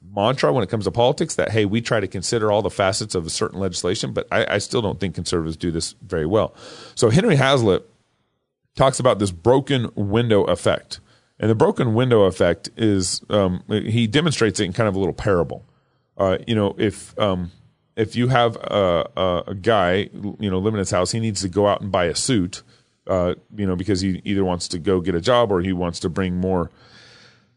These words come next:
um, expert, you know, look more, uh, look more like an expert in the, in the drawing board room or whatever. Uh, well, Henry has, uh, um, let's just call this guy Bob, Economic Bob. Economic Bob wants to go buy a suit,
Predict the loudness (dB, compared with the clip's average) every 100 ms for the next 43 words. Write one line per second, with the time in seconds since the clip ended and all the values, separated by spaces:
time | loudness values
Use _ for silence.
0 | _ 2 4 4 2 -2 -2 -2 -2 -4
1 | -2 2 2 2 2 4 2 2 -4 -18
2 | _ _ _ -2 2 2 0 -6 -8 -10
3 | -16 -20 _ _ _ -2 0 2 2 4
4 | 2 2 -2 -2 -2 0 2 0 -2 -6
5 | -8 -2 0 2 2 2 2 2 2 2
6 | 0 2 2 4 2 -2 -10 _ _ 2
7 | 4 4 2 -6 -16 0 2 4 2 -2
8 | 0 2 2 2 0 2 0 0 -2 -2
9 | -4 _ -4 -2 0 -2 -4 0 0 0
10 | 0 0 2 2 2 0 0 2 2 0
11 | 0 2 2 -4 -18 _ _ _ _ _
12 | _ 0 4 4 4 4 6 6 2 -12
13 | -20 0 2 2 2 2 4 4 2 2
14 | 2 2 0